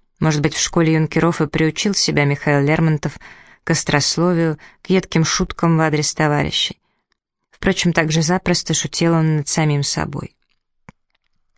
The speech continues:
Но примитивные и самолюбивые его коллеги шуток не воспринимали. Ни в школе юнкеров, ни позже.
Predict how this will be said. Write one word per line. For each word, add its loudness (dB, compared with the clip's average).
Но 4
примитивные 4
и 0
самолюбивые 2
его 2
коллеги 2
шуток -2
не 4
воспринимали. 0
Ни 0
в -2
школе 2
юнкеров, 0
ни 2
позже. -6